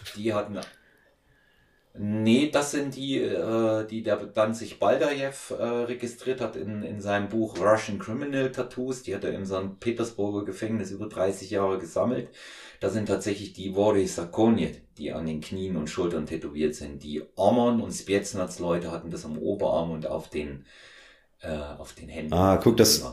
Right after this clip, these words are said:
Speaker 1: Ja, da waren aber der Name der Einheit tätowiert. Der Name der Einheit,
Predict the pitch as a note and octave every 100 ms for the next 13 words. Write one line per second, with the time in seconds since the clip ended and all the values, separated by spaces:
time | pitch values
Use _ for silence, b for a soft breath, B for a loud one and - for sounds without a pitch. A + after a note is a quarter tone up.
0 | - - _ _ - D#2 D#2 D#2 - -
1 | F2 E2+ E2 E2 - F2 E2+ - G2+ -
2 | - - G2 F2+ E2 - - - - D2+
3 | - D#2 E2+ F#2+ F#2+ - E2 G#2+ C3 C#3
4 | D3+ D#3+